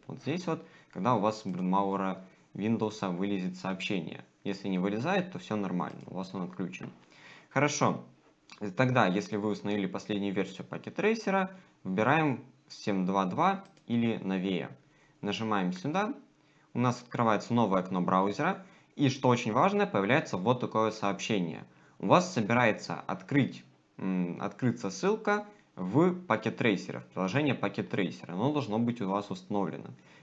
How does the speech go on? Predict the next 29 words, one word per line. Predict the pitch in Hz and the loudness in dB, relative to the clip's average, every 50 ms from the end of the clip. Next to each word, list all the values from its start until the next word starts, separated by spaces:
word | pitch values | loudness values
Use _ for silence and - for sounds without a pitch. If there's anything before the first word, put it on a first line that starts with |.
| _ | _
Можете | - 127 139 139 - 127 | 2 2 4 2 2 -2
поставить | - - - 127 120 104 101 107 | -10 -6 -2 0 0 2 2 2
галочку | 110 107 95 - - 98 | 0 0 0 -2 -6 -10
«Всегда | 92 - - 98 95 98 | -10 -8 -6 -4 -2 0
разрешать». | 90 90 82 92 92 113 131 - 208 233 233 - - - _ _ _ | 0 0 -2 -2 -4 -4 -2 0 0 0 -2 -2 -8 -18 _ _ _
Ну | 127 127 | 0 0
и | 123 | 0
самое | 127 123 113 104 98 92 | 2 2 2 2 2 2
главное, | 98 120 156 190 202 196 185 160 | 4 4 4 4 4 2 2 2
мы | 113 101 117 131 135 131 - | 2 2 4 2 2 2 2
разрешаем | 95 101 90 98 92 95 - - 113 120 131 120 101 | 0 0 0 0 -2 -4 -2 -2 0 0 2 0 -2
открыть | 95 92 - 104 101 95 - - | -4 -4 -4 -6 -6 -6 -6 -6
приложение. | - 95 92 95 90 95 98 90 80 73 - - - - - - - _ _ _ _ _ _ _ _ _ _ _ _ - - - _ - | -4 -2 -2 -2 -2 -2 -2 -2 -4 -4 -8 -12 -16 -18 -20 -20 -20 _ _ _ _ _ _ _ _ _ _ _ _ -20 -20 -18 _ -2
Тогда | 127 123 127 131 127 | 0 4 6 8 8
у | 117 | 8
вас | 104 104 95 - | 8 4 2 2
пойдёт | - 117 113 117 107 90 - | 2 4 4 4 4 2 0
подключение | - 92 - - 110 - - 117 98 92 87 | -6 -4 -2 -4 -4 0 0 0 2 2 0
к | - - | -2 -4
Packet | - - 98 - - - - | -4 -4 -4 -4 -6 -10 -8
Tracer. | - - 90 90 90 - - 127 151 165 - - - _ _ _ _ _ _ - | -4 -4 -2 -2 -2 -4 -4 -4 -4 -6 -6 -10 -16 _ _ _ _ _ _ -10
Ждём | 95 92 92 101 101 101 | -8 -2 0 0 0 2
его | 104 113 127 135 156 175 180 - - - _ _ _ - _ _ _ _ _ _ _ _ - | 0 0 0 0 0 -2 -4 -6 -12 -20 _ _ _ -20 _ _ _ _ _ _ _ _ -14
и | - - 123 135 151 160 156 - | -6 -2 0 0 0 0 -2 -4
будем | - 92 101 110 107 113 101 90 | -6 -4 -4 -2 -2 -2 -2 -2
продолжать. | - 95 92 95 98 95 90 95 87 71 - - - - _ _ _ - | -4 -4 -2 0 0 0 0 0 -2 -2 -4 -8 -16 -20 _ _ _ -16
Сейчас | - - 117 110 - - - | -6 -4 -2 -2 -2 -2 -2
у | - | -2
вас | 95 92 90 - - | 0 -2 -2 -4 -10